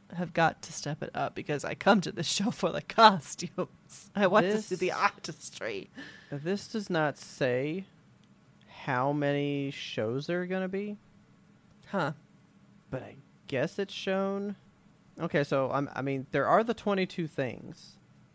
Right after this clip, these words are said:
Speaker 1: Twenty-two, like, masks this year?
Speaker 2: There are twenty-two contestants.
Speaker 1: Okay, and they've eliminated, like, five already.
Speaker 2: Uh, one, two, three, four, five, six, seven.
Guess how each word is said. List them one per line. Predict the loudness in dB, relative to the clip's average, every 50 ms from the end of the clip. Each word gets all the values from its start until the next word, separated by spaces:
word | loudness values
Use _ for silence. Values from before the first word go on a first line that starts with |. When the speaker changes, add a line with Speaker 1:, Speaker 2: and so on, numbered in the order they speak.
| -20 -20 -20 -20 -20 -20 -20 -20 -16 -4
Speaker 1:
Twenty-two, | -2 0 0 0 -2 -2 -2 -2 0 2
like, | 2 2 0 0 -6 -16 -20 -20 -20 -18 -6 -2
masks | 0 0 2 0 -2 -6 -8 -8 -10 -10 -14 -16 -12 -10
this | -8 -4 -4
year? | -2 -2 0
Speaker 2:
There | 4 4 4 4
are | 2 0
twenty-two | 0 0 2 2 2 0 0 -2 -4 -2
contestants. | -2 -4 -2 0 -2 -2 -2 -6 -14 -18 -18 -20 -20 -20 -20 -20 -20 _ _ -12 -2
Speaker 1:
Okay, | -2 0 0 2 0 0 -2 -2 -2
and | 0 2
they've | 2 2
eliminated, | 4 2 2 2 2 2 2 2 2 0 2 2
like, | 0 -2 -2 -6 -14 -20 -20 -20 -20 -20 -20 _ -20 -20 -18 -14
five | -2 4 6 6 6 6 4 2 -2 -2
already. | 0 0 2 2 0 0 -2 -4 -6 -8 -12 -18 -20 -20 -20 -16 -12 -8
Speaker 2:
Uh, | -4 -4 -2 -2 -2 -4
one, | -4 -6 -6 -4 -4 -2 -2 -2 -2 -4 -6 -6
two, | -8 -10 -8 -8 -6 -8 -8 -10 -10
three, | -10 -8 -8 -8 -8 -10 -12 -14 -20 -14 -10
four, | -8 -6 -4 -2 -2 -4
five, | -4 -4 -4 -4 -4 -4 -6
six, | -8 -8 -8 -8 -8 -12
seven. | -4 0 2 2 2 0 -4 -12 -16